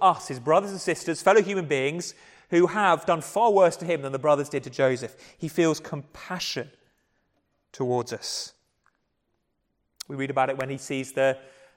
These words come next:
the crowds, when he's feeding the five thousand. When he saw the crowds, he had compassion on them because they were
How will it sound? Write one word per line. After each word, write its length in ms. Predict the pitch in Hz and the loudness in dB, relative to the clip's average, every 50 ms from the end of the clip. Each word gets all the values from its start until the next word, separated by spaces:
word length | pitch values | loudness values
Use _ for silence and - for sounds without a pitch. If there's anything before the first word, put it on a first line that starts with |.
| _ | _
the 80 | - 143 | -14 -12
crowds, 560 | _ - - 185 185 170 156 135 123 110 - | _ -2 0 2 4 4 4 2 2 0 -6
when 80 | - 131 | -8 -8
he's 100 | 127 - | -8 -4
feeding 200 | - 170 156 151 | -4 -4 -2 -2
the 40 | 147 | 2
five 220 | - 151 143 135 | 4 4 4 6
thousand. 340 | - 160 151 151 151 131 151 | 4 4 4 4 4 2 0
When 80 | 147 | -4
he 60 | 143 143 | -4 -2
saw 180 | - 190 196 | 4 4 6
the 80 | 175 170 | 6 6
crowds, 460 | - - - 170 165 170 175 170 - | 2 4 4 4 6 6 4 0 0
he 80 | 180 170 | 2 2
had 160 | 165 165 - | 2 2 2
compassion 640 | - 156 147 - - - - 165 156 - - 160 151 | 0 -10 -12 -12 -12 -2 -2 -2 -2 -2 -2 0 -2
on 100 | 139 131 | 0 0
them 140 | 127 117 | -2 -4
because 180 | 120 127 - 147 | -4 -4 -2 2
they 80 | 151 156 | 4 4
were 140 | 147 139 | 4 4